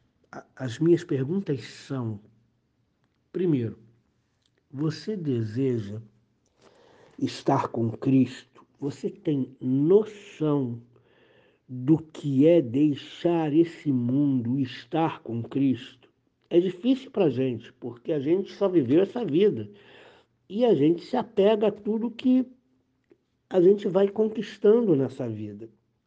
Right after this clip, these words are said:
E é complicado deixar pessoas que amamos, deixar bens que adquirimos, deixar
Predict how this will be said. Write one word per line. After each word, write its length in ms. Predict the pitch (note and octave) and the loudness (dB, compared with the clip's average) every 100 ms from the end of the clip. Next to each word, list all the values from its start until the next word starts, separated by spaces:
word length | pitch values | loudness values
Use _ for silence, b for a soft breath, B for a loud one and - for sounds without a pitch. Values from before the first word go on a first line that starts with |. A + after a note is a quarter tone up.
| _ | _
E 120 | D#3+ | 0
é 60 | F3+ | 0
complicado 840 | F3+ G#3 G#3 A#3 - G#3+ G#3+ E3+ | 4 4 4 -6 -4 0 0 -2
deixar 680 | C#3 C#3+ C#3 - D#3+ E3 - b b b | 0 0 -2 -2 -2 -2 -4 b b b
pessoas 480 | - D#3+ - E3 D#3 | 2 2 4 2 2
que 120 | - | -2
amamos, 600 | D#3 D3 F3+ G#3+ G3+ C3 | -2 2 2 2 0 -4
deixar 720 | B2 C3+ C3 - E3 D#3 C3+ - b b - | -2 -2 -2 -4 -2 -2 -2 -8 b b -4
bens 380 | B2 E3+ F3 | 4 6 6
que 100 | - | 0
adquirimos, 920 | D3+ C#3 C#3+ D3+ D3+ G3 A3+ F#3+ C3 A#2+ | -2 -2 -4 -2 -2 -2 -2 -2 -4 -2
deixar 840 | C#3+ C3+ - F3 E3+ D#3+ C#3+ | -4 -4 -4 0 2 2 0